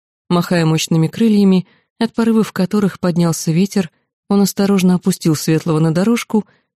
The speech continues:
и сам спрыгнул, приняв человекоподобную форму. «Спасибо, Техарс», поблагодарила я. И хотела было обратиться к Светлому, но Илар на негнущихся ногах подошёл ко мне и рухнул на колени, глядя на меня с выражением благодарности, преклонения и восторга.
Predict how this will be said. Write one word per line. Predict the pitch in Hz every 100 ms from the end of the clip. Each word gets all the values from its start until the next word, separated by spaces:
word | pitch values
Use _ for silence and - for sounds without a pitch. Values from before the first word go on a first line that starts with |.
| _
и | 302
сам | - 214 180
спрыгнул, | - 233 226 208 202 - _
приняв | 226 254 302
человекоподобную | - 202 190 196 180 170 160 160 165 160
форму. | - 156 147 190 _ _ _ _ _ _ _ _ _
«Спасибо, | - - 202 - 269
Техарс», | 269 247 170 165 - - -
поблагодарила | 165 170 156 165 180 190
я. | 175 156 165 _ _ _ _ _ _
И | 190
хотела | 202 196 214 196
было | 196 185
обратиться | 175 175 - - -
к |
Светлому, | - 196 214 190 185 180 - _ _ _ -
но | 202 214
Илар | 226 262 269 - -
на | 180
негнущихся | 185 180 226 - - 196
ногах | 185 185 202 -
подошёл | 185 180 - 214
ко | - 196
мне | 190 185 - _ _ _ _ -
и | 233
рухнул | 247 - 220
на | 214 208
колени, | - 214 202 185 160
глядя | 160 185 185
на | 170
меня | 170 170 180
с | 170
выражением | 165 165 180 170 160
благодарности, | 160 156 156 160 190 202 185 -
преклонения | 160 160 - 156 160 180 170 165
и | 165
восторга. | 160 - - 151 - -